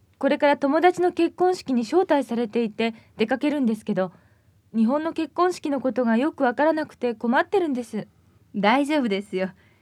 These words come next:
Speaker 2: 会場に着くとすぐ受付がありますから、そこへ行って、まず、「おめでとうございます」って言うんです。
Speaker 1: はあ。そこでこのお祝いのお金を渡すんですか？
Speaker 2: ええ。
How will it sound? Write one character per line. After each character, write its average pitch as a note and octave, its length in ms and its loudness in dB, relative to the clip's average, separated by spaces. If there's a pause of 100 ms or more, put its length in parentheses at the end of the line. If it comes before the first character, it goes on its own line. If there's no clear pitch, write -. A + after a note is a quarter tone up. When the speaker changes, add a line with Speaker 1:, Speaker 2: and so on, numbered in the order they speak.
(300)
Speaker 2:
会 C#4 240 2
場 D4+ 140 2
に C#4 160 4
着 - 160 -16
く - 80 -20
と F#3 280 -2
す D#4 180 0
ぐ G3 300 2
受 D4 200 -4
付 D4 240 -4
が B3 140 2
あ A#3+ 60 2
り A#3 100 2
ま A3 120 2
す A#3 120 -10
か F#3+ 100 -4
ら、 E3+ 160 -4 (480)
そ A#3 140 -2
こ B3 100 -2
へ A#3 140 0
行 G#3 80 -4
っ - 20 -20
て、 - 380 -2 (180)
ま G3+ 160 2
ず、 E3+ 240 -4 (400)
「お G#3+ 100 4
め C#4 120 8
で C#4 120 2
と B3+ 220 0
う A3+ 40 -2
ご B3 100 2
ざ B3+ 160 2
い B3 80 4
ま C#4 160 2
す」 - 80 -18 (140)
っ - 40 -20
て E3 100 -4
言 F3 120 -2
う - 20 0
ん D3 60 -2
で C#3+ 80 -8
す。 - 180 -18 (380)
Speaker 1:
は A#3+ 300 -4
あ。 E3 80 -8 (960)
そ E4+ 200 -4
こ G#4+ 120 4
で G4+ 180 4 (260)
こ D#4+ 100 -2
の D4 220 4
お D#4 80 4
祝 D#4+ 220 4
い - 20 2
の D4+ 100 2
お C#4+ 60 -2
金 C#4+ 240 0
を C4+ 60 2
渡 C4 200 0
す C4 140 -4
ん A#3 60 4
で F#3 100 0
す - 100 -20
か？ E4+ 240 -2 (400)
Speaker 2:
え C4 220 2
え。 F3 240 -2